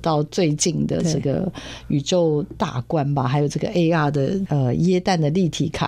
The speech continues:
Speaker 1: 片这些，你知道每一个看完都会觉得好棒哦，汪老师你可不可以来帮我们县市，帮我们的什么什么，我们辅导团来开课，你有，你有那种感觉吗？就大家都想要你开课。
Speaker 2: <laughs> 有。
Speaker 1: 但，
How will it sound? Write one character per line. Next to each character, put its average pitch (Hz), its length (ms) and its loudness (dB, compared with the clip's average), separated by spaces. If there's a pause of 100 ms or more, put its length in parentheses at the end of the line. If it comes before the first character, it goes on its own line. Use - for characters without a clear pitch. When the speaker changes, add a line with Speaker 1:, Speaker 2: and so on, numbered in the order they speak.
Speaker 1:
片 175 160 2
这 165 100 2
些， 165 200 0 (460)
你 196 100 2
知 214 60 2
道 285 100 2
每 214 200 2
一 180 80 0
个 254 140 2
看 247 200 2
完 156 200 4
都 175 100 2
会 196 100 4
觉 165 160 0
得 156 60 2
好 190 160 4
棒 320 220 0
哦， 240 360 4 (120)
汪 359 160 2
老 302 80 4
师 339 100 0
你 262 60 4
可 233 60 2
不 277 40 4
可 294 60 4
以 - 20 4
来 240 120 4
帮 277 180 2
我 247 40 4
们 208 80 6
县 240 240 4
市， 220 280 4
帮 240 180 2
我 220 80 4
们 196 180 6
的 208 200 4 (320)
什 185 140 0
么 185 100 4
什 180 100 2
么， 180 100 4
我 175 80 4
们 185 80 4
辅 214 140 0
导 226 180 2
团 165 220 2
来 165 260 4 (240)
开 196 200 2
课， 196 400 0
你 196 80 4
有， 220 140 4
你 214 80 2
有 247 120 4
那 208 60 4
种 202 100 4
感 151 160 0
觉 143 100 0
吗？ 139 80 0
就 196 120 0
大 269 180 2
家 226 140 4
都 226 100 4
想 160 180 0
要 160 80 4
你 151 120 2
开 - 160 -2
课。 165 300 -2
Speaker 2:
<laughs> - 100 -12
有。 214 80 2 (1040)
Speaker 1:
但， 254 380 2